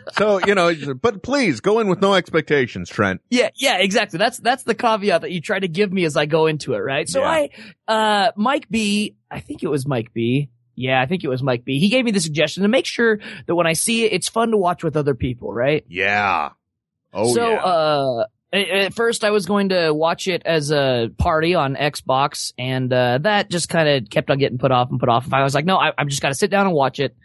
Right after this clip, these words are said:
Speaker 2: Uh, had a few friends come over and we watched it. And, dude, it was everything that I had hoped and expected and just wanted it to be right off the bat. From the very, from the, the opening s-, credits, man, it was just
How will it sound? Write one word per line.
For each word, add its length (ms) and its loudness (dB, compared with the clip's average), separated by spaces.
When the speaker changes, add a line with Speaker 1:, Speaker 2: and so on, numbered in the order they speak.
Speaker 2:
Uh, 400 2
had 160 2
a 40 -4
few 160 0
friends 320 0
come 140 -2
over 180 0
and 100 -2
we 100 0
watched 420 0
it. 300 -8
And, 480 0
dude, 500 0
it 180 0
was 220 0
everything 640 0
that 100 2
I 160 2
had 200 2
hoped 440 0
and 140 -2
expected 800 -2
and 180 -2
just 300 -4
wanted 480 2
it 140 2
to 100 -4
be 400 0
right 360 0
off 180 2
the 80 -6
bat. 320 -8
From 140 -2
the 80 0
very, 320 2
from 180 -2
the, 160 2
the 200 0
opening 520 2
s-, 360 -4
credits, 500 0
man, 240 -2
it 100 -2
was 100 -2
just 300 -4